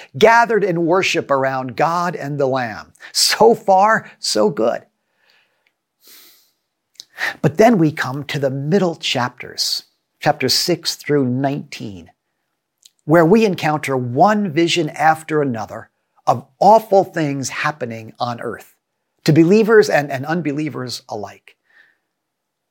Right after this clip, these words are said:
In chapter six, seven seals are opened as war, famine, pestilence, and darkness fall on the peoples and places of the earth.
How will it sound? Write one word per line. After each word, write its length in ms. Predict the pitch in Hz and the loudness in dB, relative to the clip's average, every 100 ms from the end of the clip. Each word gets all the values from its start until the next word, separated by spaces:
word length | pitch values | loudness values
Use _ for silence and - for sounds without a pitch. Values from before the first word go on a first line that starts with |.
| _ _ _ - - | _ _ _ -20 -6
In 80 | 135 | 0
chapter 340 | 160 147 151 | 2 2 0
six, 560 | - - 208 - - - _ _ | -2 0 0 -2 -8 -10 _ _
seven 420 | - - 185 190 | -4 4 4 4
seals 720 | 170 - 202 202 160 127 120 - | -2 -4 -2 0 2 0 -4 -6
are 280 | - 135 139 | -4 -2 -2
opened 440 | 147 131 - 82 - _ _ _ _ _ _ _ _ | -6 -10 -14 -20 -20 _ _ _ _ _ _ _ _
as 200 | 120 104 | -8 -6
war, 580 | 110 131 165 113 92 - _ _ | -4 2 4 4 0 -10 _ _
famine, 640 | - - 151 135 92 _ _ _ - | -6 2 2 2 -6 _ _ _ 0
pestilence, 640 | 180 175 156 113 110 - | 0 0 -2 -6 -8 -12
and 180 | 113 107 | -14 0
darkness 540 | 143 147 135 95 - - - | 2 2 -2 -8 -8 -8 -20
fall 500 | - 185 196 160 127 | -2 6 8 6 4
on 120 | 113 | -6
the 80 | 110 | -12
peoples 560 | - 190 - 156 147 | -8 -8 -4 -4 -4
and 120 | 127 113 | -8 -8
places 640 | 147 143 - 127 117 - - | -4 -4 -6 -10 -10 -10 -10
of 180 | - 104 | -12 -12
the 160 | 107 110 | -14 -18
earth. 200 | 110 | -20